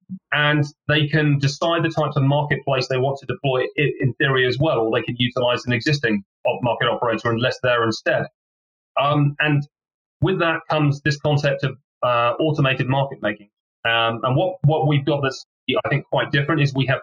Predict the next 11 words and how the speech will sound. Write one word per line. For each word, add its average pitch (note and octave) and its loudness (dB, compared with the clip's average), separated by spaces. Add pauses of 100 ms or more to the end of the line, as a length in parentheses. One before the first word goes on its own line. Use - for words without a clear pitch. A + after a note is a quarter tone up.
(140)
true C#3+ 2
one-sided B2 0
liquidity C3+ 0
provision, C#3+ 2
which B2+ -2
is, - -2 (400)
for C#3+ 0
those D#3 4
not C#3+ 0
familiar, C#3 4
um, B2 0